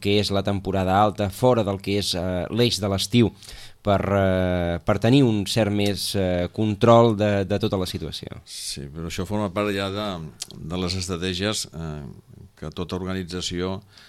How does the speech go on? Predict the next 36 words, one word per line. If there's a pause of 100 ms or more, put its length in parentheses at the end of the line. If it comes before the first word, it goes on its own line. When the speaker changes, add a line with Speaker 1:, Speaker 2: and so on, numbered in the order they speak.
(200)
Speaker 2:
a
l'hora
de
tirar
endavant
un
endevent,
eh,
eh,
fa,
no?
Jo
crec
que (520)
això
estava
dintre
de
l'estratègia,
eh,
convocar-lo
ara,
precisament, (160)
en
aquesta
temporada,
en
aquest
mes
de
juliol, (560)
perquè,
en
certa
manera,
s'assegurava,